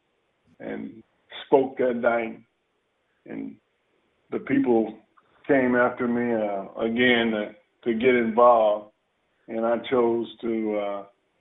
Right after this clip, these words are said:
do some fundraisers, and I did golf tournaments,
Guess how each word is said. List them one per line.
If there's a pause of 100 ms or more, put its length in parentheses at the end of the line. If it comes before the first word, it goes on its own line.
(240)
do
some
fundraisers, (720)
and
I
did
golf
tournaments,